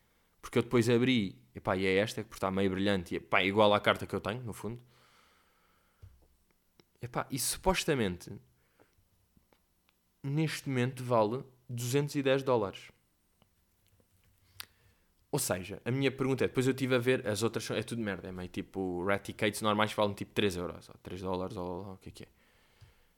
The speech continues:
Ah, mas é que é bué da estranha. Agora está aqui um Hitmonchan,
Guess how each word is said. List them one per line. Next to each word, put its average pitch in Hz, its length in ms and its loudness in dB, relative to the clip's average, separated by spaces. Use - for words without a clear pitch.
Ah, 92 460 -4
mas 127 180 -8
é 156 40 -4
que 156 120 -10
é - 20 -6
bué 160 140 -2
da 156 100 -2
estranha. 131 680 -4
Agora 131 280 -2
está 131 120 -6
aqui 123 180 -8
um 107 120 -4
Hitmonchan, 107 600 -6